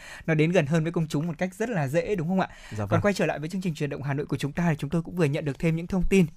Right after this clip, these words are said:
Speaker 1: Chúng ta sẽ cùng cập nhật một số tin tức quý vị nhé. Ủy ban nhân dân thành phố Hà Nội vừa công bố tình huống khẩn cấp và lệnh khẩn cấp xây dựng công trình khắc phục các sự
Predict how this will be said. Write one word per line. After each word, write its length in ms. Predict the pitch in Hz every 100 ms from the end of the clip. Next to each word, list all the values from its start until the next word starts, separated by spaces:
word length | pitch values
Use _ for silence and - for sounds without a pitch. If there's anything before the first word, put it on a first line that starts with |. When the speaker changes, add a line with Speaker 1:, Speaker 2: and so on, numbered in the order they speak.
| -
Speaker 1:
Chúng 120 | 175
ta 100 | 180
sẽ 120 | 180
cùng 160 | 175 139
cập 180 | 135
nhật 220 | 139 135 139
một 60 |
số 160 | 131 143
tin 180 | 175 151
tức 140 | -
quý 100 | 151
vị 100 | 175
nhé. 160 | 151 185 - - - - - - -
Ủy 100 | 170
ban 120 | 196
nhân 40 |
dân 140 | 190 208
thành 120 | 180
phố 100 | 196
Hà 100 | 190
Nội 200 | 160 151
vừa 200 | 139 151
công 260 | 147 180 170
bố 260 | 147 170 208
tình 140 | 143
huống 200 | 143 143
khẩn 200 | 185 131
cấp 200 | - 233 -
và 120 | 139
lệnh 160 | 143
khẩn 180 | 147 139
cấp 220 | 110 208
xây 160 | - 175
dựng 200 | 160 147
công 180 | - 165
trình 240 | - 131
khắc 180 | 123 226
phục 180 | 160 -
các 160 | -
sự 180 | - 170